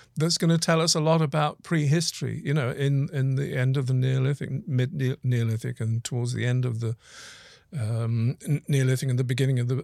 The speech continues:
of the Beaker period, you know, depending on what comes out of the archaeology. All that said, all it tells to me, and, you know, we'll like to have your feedback on this, but it makes me feel, I think,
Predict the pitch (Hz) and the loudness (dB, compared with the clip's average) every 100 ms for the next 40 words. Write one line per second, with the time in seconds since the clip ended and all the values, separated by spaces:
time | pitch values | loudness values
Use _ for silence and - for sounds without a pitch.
0 | - 123 120 120 120 131 - 156 143 107 | -4 -4 -2 -2 -2 -4 -2 2 2 0
1 | 85 - 139 117 113 135 123 120 120 127 | -4 -6 -2 -2 -2 -2 0 0 -2 -4
2 | - - 123 113 123 127 113 123 - 131 | -6 -2 0 0 0 0 -2 -6 -4 -2
3 | 123 123 123 - 131 127 123 104 - - | 2 2 0 0 2 2 0 -6 -12 -18
4 | - - - - - 240 226 214 180 175 | -18 -16 -18 -8 4 8 8 8 8 4
5 | - - 196 185 135 98 - - 165 202 | 2 2 6 6 4 -2 -14 2 6 8
6 | 170 - 170 156 143 - 143 147 151 101 | 6 2 2 4 4 0 0 2 2 0
7 | 107 - 139 135 131 151 - 147 131 131 | -8 -8 -4 0 0 -2 -4 -4 -2 -2
8 | 139 139 147 143 147 160 - - 151 143 | 0 2 2 4 4 2 0 0 2 4
9 | 160 147 147 135 - 165 147 139 139 - | 4 4 2 0 2 2 2 2 0 0
10 | 143 139 180 165 - - - - - - | 2 4 6 4 2 -6 -16 -16 -20 -20
11 | - 190 - 156 - - - 156 - 165 | -16 -16 -2 0 0 -8 -6 -6 0 2
12 | 175 185 - - - _ _ 131 160 208 | 4 2 -2 -2 -6 _ _ 2 4 4
13 | 190 - 110 131 131 165 | 2 -2 -2 0 2 0